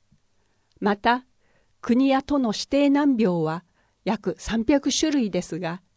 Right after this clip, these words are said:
指定外の難病は三千種類以上あると言われています。指定外の難病の中には、疲れやすい、強烈に眠くなるなど、周囲から怠けている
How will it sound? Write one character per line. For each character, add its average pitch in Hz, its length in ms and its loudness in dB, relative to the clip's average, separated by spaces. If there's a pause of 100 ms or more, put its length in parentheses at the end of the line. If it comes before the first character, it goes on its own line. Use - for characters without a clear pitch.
(380)
指 - 160 -8
定 294 240 2
外 190 240 2
の 165 140 -2
難 202 300 -2
病 226 220 4
は 202 200 0 (340)
三 233 320 0
千 277 240 4
種 285 180 -2
類 285 260 2
以 285 60 4
上 233 260 4
あ 196 80 0
る 214 100 0
と 226 140 -2
言 165 140 0
わ 165 120 0
れ 220 100 0
て 214 160 0
い 202 120 2
ま 180 160 0
す。 - 160 -12 (1400)
指 - 140 -12
定 262 240 8
外 185 240 0
の 170 120 0
難 185 280 0
病 240 220 2
の 240 100 -2
中 247 300 -4
に 165 140 -4
は、 160 180 -8 (760)
疲 - 280 -2
れ 220 120 2
や 208 180 2
す - 200 -4
い、 185 200 -4 (480)
強 254 260 2
烈 269 260 -2
に 233 160 0
眠 208 280 2
く - 160 -2
な 269 180 0
る 226 120 0
な 165 160 -2
ど、 160 220 -6 (480)
周 277 280 0
囲 247 100 2
か 180 140 -8
ら 165 200 -8 (300)
怠 226 220 0
け 330 160 -4
て 226 140 0
い 196 100 0
る 208 220 -4